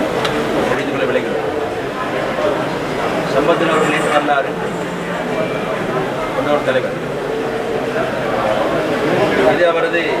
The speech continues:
உடல் கிடத்தி வைக்கப்பட்டிருக்கும்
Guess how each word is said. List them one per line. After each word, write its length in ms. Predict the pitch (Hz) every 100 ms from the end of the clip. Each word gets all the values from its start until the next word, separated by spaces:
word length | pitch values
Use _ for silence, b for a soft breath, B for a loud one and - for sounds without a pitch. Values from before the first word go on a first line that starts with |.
| - - 165 127 165 160 - - - - - - 151 156 156 156 - 143 - 180 185 - - - - - - -
உடல் 400 | 170 170 151 -
கிடத்தி 220 | 156 151
வைக்கப்பட்டிருக்கும் 600 | 156 151 143 143 147 135